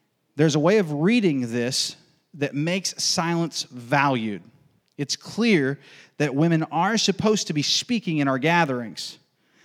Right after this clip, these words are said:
but they need to be silent with regard to interpreting the prophecies given to the church.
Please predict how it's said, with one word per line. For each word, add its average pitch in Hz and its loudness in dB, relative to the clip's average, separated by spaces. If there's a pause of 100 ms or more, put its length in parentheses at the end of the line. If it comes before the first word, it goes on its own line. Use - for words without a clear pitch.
(300)
but 165 2
they 147 4
need 190 2
to 226 0
be 190 2
silent 185 0
with 151 -2
regard 143 2
to 139 -2
interpreting 165 -2
the 123 -4
prophecies 139 -6
given 123 -2
to 120 -2
the 110 -6
church. - -10